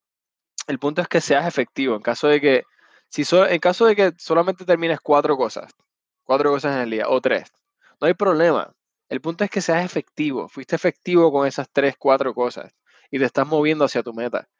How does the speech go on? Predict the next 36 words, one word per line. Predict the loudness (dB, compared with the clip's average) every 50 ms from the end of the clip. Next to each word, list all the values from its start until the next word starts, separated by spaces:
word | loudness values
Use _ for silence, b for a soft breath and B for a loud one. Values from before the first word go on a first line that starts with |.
| _ _ _ _ _ _ -8
En | -6 -2
preparación | 0 0 2 4 4 2 2 0 -2 -2 0
para | 2 2 2
el | 2 0
próximo | _ 0 0 0 0 0 -2 -2 -2 0 0 0
día, | 2 2 4 4 2 2 -2 _ _ _ _ _ _
escribes | -12 -10 -6 -2 0 2 2 4
las | 2 2 0
actividades | 0 -2 -2 0 2 4 4 4 2 0
restantes, | -2 -2 -2 0 0 0 0 0 -2 -4 -2
las | -4 -6
que | -6 -6 -10
no | -8
pudiste | -6 -6 -8 -6 -6 -4 -4
terminar, | -4 -4 -4 -4 -4 -2 -4 -4 -6 _ b b b b b b b
y | -2 0
completa | 0 0 0 0 0 2 2 4 2
la | 2 2
lista | 0 0 2 2 2
de | 2
seis | 2 0 -2 -2
acciones. | -2 -4 -4 -6 -8 -8 -8 -8 -14 _ _ _ _ _ _ _ _ _ _ _ -14
Después | -12 -8 -4 -2 0
de | 0 0
hacerlo, | 2 4 2 2 4 4 4
vas | 4 4 2 2
a | 2
ver | 0 0 -2
que | -2 -2 0 0 -2 -4 _ b b b b b b b b b b _ _
vas | -2 -2 -2
a | 0
comenzar | -2 -2 -4 -2 -2 -2 -2
a | -2
obtener | -2 -4 -4 -2 -2 -2
resultados | -4 -6 -8 -10 _ -2 0 0 -2 -2
consistentes | -6 -14 -16 -16 -16 -12 -8 -8 -8 -8 -10 -16 -16 -16 _